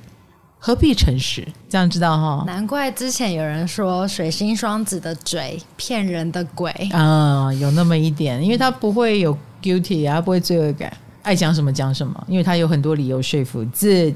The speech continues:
Speaker 1: 己。好，希望今天这样子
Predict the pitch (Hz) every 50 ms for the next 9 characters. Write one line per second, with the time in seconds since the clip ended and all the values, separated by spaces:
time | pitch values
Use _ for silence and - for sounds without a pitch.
0 | - - - 160 143 143 151 160 170 185 180 - - - - 156 147 143 175 175
1 | 185 180 - - 226 220 220 214 202 196 185 175 170 165 165 156 - - - 202
2 | 196 202 196 196 196 202 190 180 170 165 143 156 151 147 143 143 135